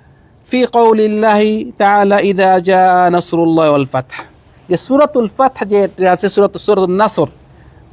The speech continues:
যে ইযা জাআ নাসরুল্লাহি ওয়াল ফাতহ, যে ওমর রাদিয়াল্লাহু আনহু সাহাবাদেরকে জিজ্ঞেস করতেছে, "তোমরা কি বলো, কি তাফসির করো যে ইযা জাআ নাসরুল্লাহি ওয়াল ফাতহ, এর তাফসির কি?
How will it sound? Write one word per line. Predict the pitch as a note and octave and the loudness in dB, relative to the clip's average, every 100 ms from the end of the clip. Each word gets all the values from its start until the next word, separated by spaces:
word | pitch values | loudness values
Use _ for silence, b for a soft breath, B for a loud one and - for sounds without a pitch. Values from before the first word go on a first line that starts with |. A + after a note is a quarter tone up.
| - | -4
যে | |
ইযা | D#3 E3+ F#3+ F3+ | 0 2 4 2
জাআ | F#3 G3 F#3+ | 2 2 2
নাসরুল্লাহি | F3+ F#3 E3+ E3+ | 0 -2 0 2
ওয়াল | D#3+ | 2
ফাতহ, | D3 A3+ - b b b b | 0 -2 -4 b b b b
যে | - E3 D#3+ D#3 - - _ _ _ b b b _ - - C#3 | -4 0 2 2 -2 -10 _ _ _ b b b _ -16 -6 0
ওমর | A3+ C4 | 2 0
রাদিয়াল্লাহু | A3+ A#3 A3+ A#3+ | 0 0 2 2
আনহু | A#3+ C4 - - _ _ _ _ _ _ _ _ _ | 2 -2 -4 -10 _ _ _ _ _ _ _ _ _
সাহাবাদেরকে | - F3 G3 A3+ B3 F#3+ | -8 -2 0 2 0 0
জিজ্ঞেস | A3+ - | -2 -2
করতেছে, | B3 G#3+ G3+ G#3+ - _ _ | -4 -4 -2 -2 -4 _ _
"তোমরা | G#3+ A3+ C4 | -4 0 0
কি | - C#4+ D#4 | 2 2 2
বলো, | C4 G#3+ F#3 | 4 2 2
কি | E3+ D4 | 2 0
তাফসির | C#4+ G#3 - C#4+ C#4 | 0 -2 -2 -2 -2
করো | - F#3 F#3 C#4 D4 b b D#3+ | 0 0 2 0 -4 b b -6
যে | G3 | -4
ইযা | A3+ A3+ C#4+ D4 | -2 0 4 2
জাআ | A#3+ B3+ B3+ A3+ | 2 2 2 2
নাসরুল্লাহি | A3 - A3+ G#3+ A3 | 0 -2 -6 -2 0
ওয়াল | G3+ | 0
ফাতহ, | G3+ A#3 - A#3+ | 0 -4 -2 -2
এর | A3 G#3 | 0 -2
তাফসির | G#3 F3+ - B3 - | -2 -4 -4 -6 -4
কি? | F3 B2 | -6 -6